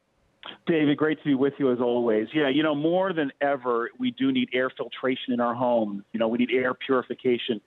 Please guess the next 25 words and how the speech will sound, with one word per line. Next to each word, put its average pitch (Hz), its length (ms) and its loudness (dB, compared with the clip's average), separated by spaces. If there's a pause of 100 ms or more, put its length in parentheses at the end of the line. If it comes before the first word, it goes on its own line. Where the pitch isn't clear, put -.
(280)
And 139 160 -2
never 180 220 0
before, 165 320 0
and 123 80 0
I've 127 160 -2
sold 143 160 2
a 123 40 2
lot 147 640 2
of 139 120 -6
purifiers, 110 760 -2 (300)
never 135 340 0
before 131 560 0
have 120 140 -2
I 120 100 0
been 113 160 -4
able 131 280 -2
to - 120 -4 (100)
say 117 340 2 (260)
that 123 100 0
we 120 80 2
have 113 100 4
a - 100 0 (120)
five-in-one 123 760 -2 (160)
hepa 151 440 -2 (460)
filtration. 135 800 -2